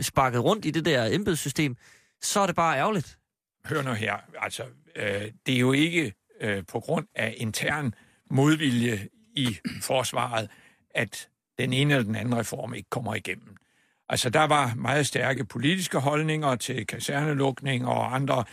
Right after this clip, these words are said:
Speaker 2: ændringer til sammenlægning af, af forsvarsstaben og ministeriet og så videre. Det kan man diskutere meget, øhm, med dem, der har teknisk indsigt i det, om det er en hensigtsmæssig eller en uhensigtsmæssig ændring.
Speaker 1: Mm.
Speaker 2: Men det hele er jo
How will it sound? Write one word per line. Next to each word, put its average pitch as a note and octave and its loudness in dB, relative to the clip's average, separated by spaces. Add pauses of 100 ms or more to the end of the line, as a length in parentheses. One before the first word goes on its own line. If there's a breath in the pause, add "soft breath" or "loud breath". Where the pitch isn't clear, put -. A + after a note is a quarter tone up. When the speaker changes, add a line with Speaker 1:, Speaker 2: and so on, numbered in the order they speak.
(320 loud breath)
Speaker 2:
ændringer D3 2
til - -4
sammenlægning C3 0
af, A2 -4
af G#2+ -6
forsvarsstaben C3 -2
og A2+ 0
ministeriet B2+ 2
og A2+ -6
så C3+ -8
videre. C3+ 2
Det C3 -4
kan C3+ -2
man B2 2
diskutere B2 -2
meget, C3+ 2 (520 loud breath)
øhm, A#2+ 2
med B2 0
dem, C3 2
der A#2+ 2 (240)
har B2 -2
teknisk D3 -2
indsigt C#3+ 0
i C#3 2
det, C#3 2
om C3+ 0
det B2+ -2
er B2+ 0
en A#2+ 2
hensigtsmæssig C3+ 0
eller C3 2
en C#3+ 2
uhensigtsmæssig A#2+ -2
ændring. A#2 -8 (140 loud breath)
Speaker 1:
Mm. G#2+ -6 (120 loud breath)
Speaker 2:
Men D3 4
det C#3+ 6
hele G#3+ 4
er B2 -2
jo C#3+ 0